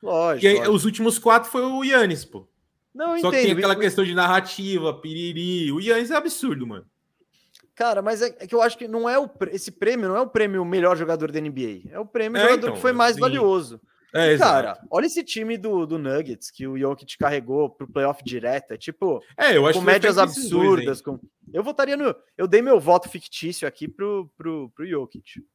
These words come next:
Speaker 1: né? Mas
Speaker 2: Eu dei meu voto pro Embiid, por, por aguentar o Doc, tá ligado? Que
Speaker 1: Não,
Speaker 2: tem que ter,
Speaker 1: um
Speaker 2: tem que ter esse
Speaker 1: argumento a favor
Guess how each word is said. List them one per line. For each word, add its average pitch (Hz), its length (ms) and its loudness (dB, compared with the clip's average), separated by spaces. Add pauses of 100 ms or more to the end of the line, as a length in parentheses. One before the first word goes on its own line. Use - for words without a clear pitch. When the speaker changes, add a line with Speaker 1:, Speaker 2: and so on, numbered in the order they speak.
(160)
Speaker 1:
né? 110 240 -16
Mas 107 520 -12
Speaker 2:
Eu 185 100 2
dei 185 140 4
meu 196 120 6
voto 180 280 2
pro 202 80 -6
Embiid, 160 480 -4
por, 135 340 -16
por 143 140 -2
aguentar 147 440 2
o 156 80 4
Doc, 139 360 0
tá - 60 -20 (500)
ligado? 113 280 -4 (680)
Que 180 100 2
Speaker 1:
Não, 311 80 8
Speaker 2:
tem 190 160 2
que - 80 -12
ter, 165 140 -8
Speaker 1:
um - 0 -
Speaker 2:
tem 202 160 8
que - 80 -10
ter - 160 -6
esse 285 120 6 (140)
Speaker 1:
argumento 226 280 6
a 170 40 4
favor 196 160 8